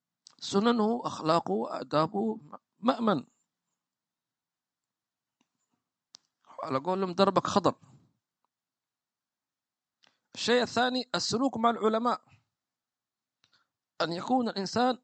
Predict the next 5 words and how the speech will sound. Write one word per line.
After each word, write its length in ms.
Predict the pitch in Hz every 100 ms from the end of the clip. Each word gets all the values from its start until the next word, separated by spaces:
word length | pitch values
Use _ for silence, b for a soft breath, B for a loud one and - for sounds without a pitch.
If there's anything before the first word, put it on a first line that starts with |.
| _ _ - -
قدوة 360 | 269 143 107 - _ _ _ _ _ _ _ _ _
يقتدي 500 | 175 - - 247 240
به، 240 | 180 135 - _ _ _ _ _ _ _ _
سواء 480 | - - 294 233 240
كان 380 | 240 262 240